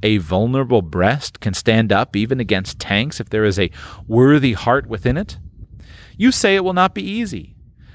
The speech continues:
but it will be easiest of all possible resources. It will not be an easy choice for a body, but it is the only one for a soul. No, it is not an easy path,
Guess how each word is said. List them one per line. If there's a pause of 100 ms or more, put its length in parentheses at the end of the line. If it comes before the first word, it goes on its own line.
(140)
but
it
will
be
easiest
of
all
possible
resources. (320)
It
will
not
be
an
easy
choice
for
a
body, (480)
but
it
is
the
only
one
for
a
soul. (640)
No, (180)
it
is
not
an
easy
path,